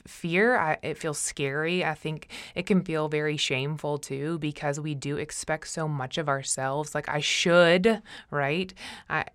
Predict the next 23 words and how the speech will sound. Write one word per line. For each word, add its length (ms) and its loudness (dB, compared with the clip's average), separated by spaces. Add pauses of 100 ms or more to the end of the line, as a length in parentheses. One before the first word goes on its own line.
(120)
I 80 -6
should 340 4
have 240 6
it 80 6
all 140 6
together 580 4
or 160 2
be 300 -2
able 380 4
to 120 -6
do 220 -4
all 160 0
these 240 -2
things 300 0
and 380 -6
care 240 -6
for 160 -10
myself. 680 -2
And 120 -4
so 200 -2
just 280 -2
kind 220 -2
of 100 -2